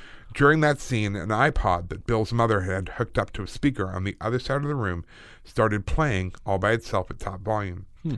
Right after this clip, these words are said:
Speaker 1: It hadn't been playing recently, and there was no alarm set. It just came on. Bill and the family sat there in silence and never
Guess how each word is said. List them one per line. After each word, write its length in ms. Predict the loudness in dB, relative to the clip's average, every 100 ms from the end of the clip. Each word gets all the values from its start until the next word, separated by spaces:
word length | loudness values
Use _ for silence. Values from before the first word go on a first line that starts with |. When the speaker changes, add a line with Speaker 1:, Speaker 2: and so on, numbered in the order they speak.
| -6 -8
Speaker 1:
It 140 | 0 4
hadn't 240 | 4 4
been 120 | 4
playing 240 | 6 6 6
recently, 440 | 2 0 -4 -2
and 100 | -2
there 80 | -2
was 160 | -2 -2
no 180 | 0
alarm 260 | 2 0 -4
set. 280 | -4 -6 -4
It 140 | -8
just 320 | -4 -4 -4 -8 -18
came 320 | -8 -4 -2
on. 320 | 0 -2 -4 -10 -20 -20 -20 -20 -18 -2
Bill 260 | 6 6 6
and 100 | 2
the 40 |
family 340 | 0 0 0 0
sat 260 | 2 2
there 100 | 0
in 80 | -4
silence 460 | -4 -4 -6 -8 -10
and 260 | -6 -4 0
never 420 | 2 4 4 2